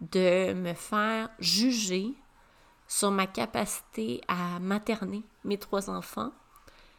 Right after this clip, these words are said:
et d'être enceinte d'un père différent. J'ai trouvé ça horrible qu'on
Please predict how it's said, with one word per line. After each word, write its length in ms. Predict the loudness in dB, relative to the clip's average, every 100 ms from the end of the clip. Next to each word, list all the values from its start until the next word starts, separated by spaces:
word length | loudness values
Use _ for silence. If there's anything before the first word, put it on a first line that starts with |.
| _ _ _
et 100 | 2
d'être 280 | 2 0 -2 -6
enceinte 520 | -4 -4 -6 -6 -4
d'un 140 | -4
père 240 | -6 -8 -8
différent. 500 | -10 -8 -10 -10 -12 -16 -20 -20 -20 -20 -20 -4
J'ai 160 | 0 0
trouvé 320 | 0 2 2
ça 400 | 0 0 0 0 0
horrible 380 | 0 0 -2 -6 -6
qu'on 540 | -4 -2 -2 -4